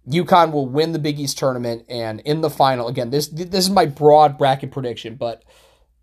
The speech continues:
I can change the results day by day because I'm probably gonna get, get one wrong. Hell, I might even get one wrong tomorrow.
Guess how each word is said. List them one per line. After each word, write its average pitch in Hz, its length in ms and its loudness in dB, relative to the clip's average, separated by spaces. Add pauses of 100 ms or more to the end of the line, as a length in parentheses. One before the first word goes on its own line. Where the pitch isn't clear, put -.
(380)
I 170 100 4
can 185 120 -2
change 220 240 2
the 220 60 0
results 185 320 0
day 143 180 4
by 127 180 2
day 110 300 -8 (960)
because 120 480 0
I'm 131 160 -4
probably 185 500 0
gonna 180 240 0
get, 170 420 -8 (600)
get 202 200 2
one 214 220 0
wrong. 214 540 2 (1200)
Hell, 214 220 4
I 185 60 4
might 202 180 0
even 202 180 -4
get 202 160 0
one 208 220 2
wrong 202 260 2
tomorrow. 196 720 -2